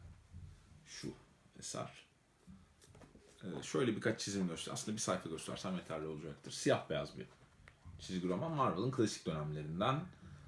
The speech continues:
e, Spider-Man'in farklı kahramanlarla beraber aslında team up'larını topladıkları bir cilt bu.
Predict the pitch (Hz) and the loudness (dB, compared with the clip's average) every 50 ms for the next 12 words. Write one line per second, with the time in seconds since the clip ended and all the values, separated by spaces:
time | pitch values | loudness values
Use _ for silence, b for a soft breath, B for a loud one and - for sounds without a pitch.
0 | B B B - - - - - 95 92 87 82 80 - - - - - 139 123 | B B B -16 -16 -14 -8 -4 -2 0 0 0 0 0 0 2 6 8 10 10
1 | 104 101 85 82 82 92 113 139 156 160 151 - - B B B B B B B | 8 6 2 0 0 2 2 2 2 0 -4 -8 -12 B B B B B B B
2 | B B B B B B B - - - - - - - - - - - 139 135 | B B B B B B B -18 -16 -14 -12 -12 -12 -14 -14 -6 2 2 4 4
3 | 135 147 143 147 139 123 110 120 123 120 120 120 120 120 104 95 87 92 92 92 | 4 2 2 4 4 4 6 4 4 6 6 6 6 6 6 6 6 6 6 6
4 | 90 85 85 - - - - - - - - 98 - - - 123 110 101 87 - | 4 4 2 2 0 -2 -4 -4 -4 -4 -4 -2 -2 0 4 6 6 6 4 2
5 | - - - - - - - - - - - 85 80 76 80 82 98 139 185 190 | -2 -8 -14 -14 -16 -18 -20 -20 -20 -12 -8 -6 -6 -4 -4 -2 -2 -2 -2 -4
6 | - - - B B B B B B B - - 160 143 - 110 95 90 82 - | -8 -12 -20 B B B B B B B 4 4 4 6 6 4 2 0 0 -2
7 | - 92 143 170 151 151 147 - - - - - 139 131 - 123 - - - - | 0 2 2 4 4 2 2 0 -6 -8 -10 -8 -6 -4 0 0 0 0 -2 -8
8 | - - - - - - 82 - - | -12 -14 -12 -8 -6 -4 -4 -4 -6